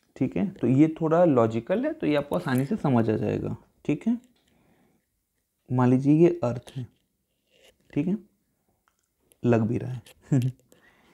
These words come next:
ये देखिए ये इक्वेटर है, this is equator।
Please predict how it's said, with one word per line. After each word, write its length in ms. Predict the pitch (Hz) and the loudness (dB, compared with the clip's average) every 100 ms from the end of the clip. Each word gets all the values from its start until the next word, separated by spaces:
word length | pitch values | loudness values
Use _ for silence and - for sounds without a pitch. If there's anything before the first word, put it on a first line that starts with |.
| _ _ - | _ _ -2
ये 140 | 123 | 2
देखिए 280 | 113 110 117 | 2 2 2
ये 120 | 131 | 2
इक्वेटर 600 | - - 135 135 165 170 | 0 0 2 4 4 2
है, 80 | 190 - _ _ _ _ _ _ _ _ _ _ _ _ _ _ _ _ _ _ _ _ _ _ _ _ _ _ _ _ _ _ _ _ _ - 117 - 123 | -2 -6 _ _ _ _ _ _ _ _ _ _ _ _ _ _ _ _ _ _ _ _ _ _ _ _ _ _ _ _ _ _ _ _ _ -14 -12 -8 -4
this 220 | 120 120 | -4 0
is 100 | 135 | 0
equator। 460 | 131 127 123 120 | 2 4 2 4